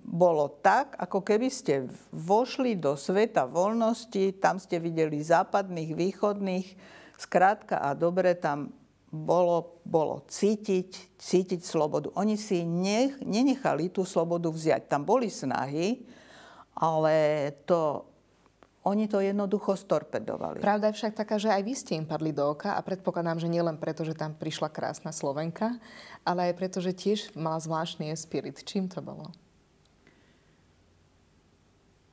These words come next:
Speaker 1: Ja hneď som začala hovoriť po poľsky. E, tá krajina, e, tou kontaktovosťou, a ja som aj bola veľmi kontaktový človek, aj som,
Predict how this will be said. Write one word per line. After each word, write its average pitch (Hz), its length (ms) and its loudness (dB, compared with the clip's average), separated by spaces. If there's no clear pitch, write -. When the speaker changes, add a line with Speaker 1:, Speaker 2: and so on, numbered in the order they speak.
Speaker 1:
Ja 240 480 2
hneď 240 400 2
som 196 240 4
začala 196 380 4
hovoriť 175 400 0
po 156 160 0
poľsky. 226 720 2
E, 190 560 2
tá 185 160 4
krajina, 220 840 4
e, 175 680 2
tou 180 160 6
kontaktovosťou, 202 1400 2
a 180 140 2
ja 190 160 4
som 202 240 0
aj 165 160 0
bola 185 240 4
veľmi 160 240 -2
kontaktový 170 640 0
človek, 156 720 -2
aj 160 160 4
som, 160 560 -2